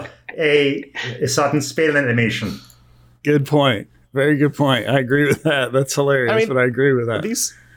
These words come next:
Speaker 3: even, even if it is, uh, draw the thing every time you cast the spell, those, those animations always fade kind of into the, the cognitive background after a few hours of play.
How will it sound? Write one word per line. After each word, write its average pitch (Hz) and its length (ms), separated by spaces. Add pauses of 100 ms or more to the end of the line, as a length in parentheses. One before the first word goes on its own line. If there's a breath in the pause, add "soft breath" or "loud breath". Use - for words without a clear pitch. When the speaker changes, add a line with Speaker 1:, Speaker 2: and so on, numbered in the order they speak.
(140)
Speaker 3:
even, 254 280
even 269 220
if 202 140
it 123 100
is, 113 360
uh, 101 320 (200)
draw 107 380
the - 120
thing 104 400
every 107 220
time 107 240
you 110 100
cast 110 300
the 104 60
spell, 104 480 (160)
those, - 420 (160)
those 196 320
animations 110 520
always 87 260
fade 87 400 (180)
kind 92 180
of - 280
into 101 260
the, 90 380
the 90 320
cognitive 92 640
background 87 640
after 92 480 (140)
a 87 80
few 90 220
hours 92 320
of - 100
play. 87 380